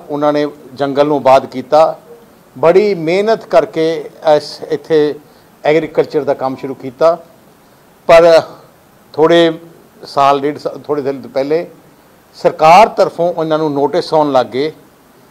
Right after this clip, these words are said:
ਕਿ ਆਹ ਜ਼ਮੀਨਾਂ ਕਿਉਂਕਿ ਸਰਕਾਰ ਦੇ ਨਾਂ 'ਤੇ ਹੈ, ਆਹ ਤੁਹਾਨੂੰ ਇਵਿਕਟ ਕੀਤਾ ਜਾਂਦਾ ਹੈ। ਕਿਉਂਕਿ ਪਿਛਲੇ ਸੱਤਰ ਸਾਲ ਤੋਂ ਉਹ ਵਾਰੇ ਸੀ। ਅਸੀਂ,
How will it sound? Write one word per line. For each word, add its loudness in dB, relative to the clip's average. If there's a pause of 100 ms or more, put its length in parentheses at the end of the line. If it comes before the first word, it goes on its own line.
(380)
ਕਿ -2
ਆਹ 4
ਜ਼ਮੀਨਾਂ -6
ਕਿਉਂਕਿ -8
ਸਰਕਾਰ -2
ਦੇ -4
ਨਾਂ 0
'ਤੇ -6
ਹੈ, 0
ਆਹ 2
ਤੁਹਾਨੂੰ -4
ਇਵਿਕਟ -4
ਕੀਤਾ -4
ਜਾਂਦਾ -12
ਹੈ। -20 (1300)
ਕਿਉਂਕਿ -4
ਪਿਛਲੇ -4
ਸੱਤਰ -2
ਸਾਲ 4
ਤੋਂ -2
ਉਹ -4
ਵਾਰੇ 2
ਸੀ। -8
ਅਸੀਂ, -6